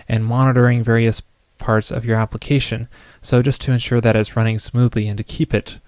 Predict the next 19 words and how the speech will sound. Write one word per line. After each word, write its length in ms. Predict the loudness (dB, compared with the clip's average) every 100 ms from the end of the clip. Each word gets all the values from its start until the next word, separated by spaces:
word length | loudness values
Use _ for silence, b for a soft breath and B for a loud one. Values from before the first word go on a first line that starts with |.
| b -4
running 240 | -2 -2
smoothly. 500 | -6 -4 -6 -6 -12 -14 B B B
Now, 140 | 0 0
even 260 | 0 0 2
the 80 | 0
free 220 | 2 2
version 340 | 4 2 0
R 160 | 0 -2
P 180 | 0 -2
M 160 | 0
Lite 440 | 0 0 -2 -8 -14
is 420 | -4 0 0 -4 -12 _
really 340 | -4 0 2
helpful 580 | 2 0 -4 0 0 0 B B B
and 80 | -2
offers 300 | 0 2 0
a 40 |
lot 300 | 0 0 2
of 180 | 2 -2